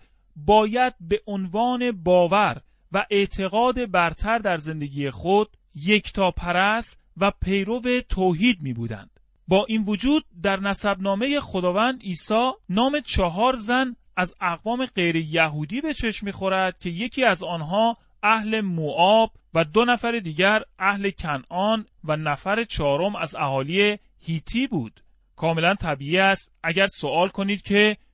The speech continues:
چطور این چهار نفر وارد شجر نامه مسیح شدند. تامار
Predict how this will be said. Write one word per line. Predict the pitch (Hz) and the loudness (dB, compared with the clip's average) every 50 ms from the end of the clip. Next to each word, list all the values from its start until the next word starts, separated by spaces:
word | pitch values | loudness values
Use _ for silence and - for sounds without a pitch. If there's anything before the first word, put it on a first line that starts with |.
| _ | _
چطور | - - - 170 160 - - 208 226 262 294 | -10 -4 -2 -2 -2 -2 0 2 2 2 2
این | 294 285 247 | 0 -4 -6
چهار | - - 226 220 208 196 190 180 | -4 0 2 2 2 2 0 -2
نفر | - 196 185 180 170 | 0 0 0 0 2
وارد | 175 175 175 170 165 170 | 2 2 2 2 0 -2
شجر | 165 - 170 160 160 160 160 160 | -4 -2 -4 -2 -2 -2 -2 -2
نامه | 156 156 151 151 156 156 151 156 151 151 147 139 - _ _ _ - | -2 -2 -4 -4 -4 -4 -2 0 2 2 0 0 -2 _ _ _ -12
مسیح | 139 143 147 139 - - - 165 160 | -6 -4 -2 -2 -2 -4 -4 -6 -6
شدند. | - - 139 120 120 113 104 95 - _ _ _ _ _ _ _ _ _ | -4 -4 -4 -4 -4 -6 -8 -10 -16 _ _ _ _ _ _ _ _ _
تامار | - 233 254 254 269 277 277 269 262 - | 2 4 4 4 4 4 4 2 0 -2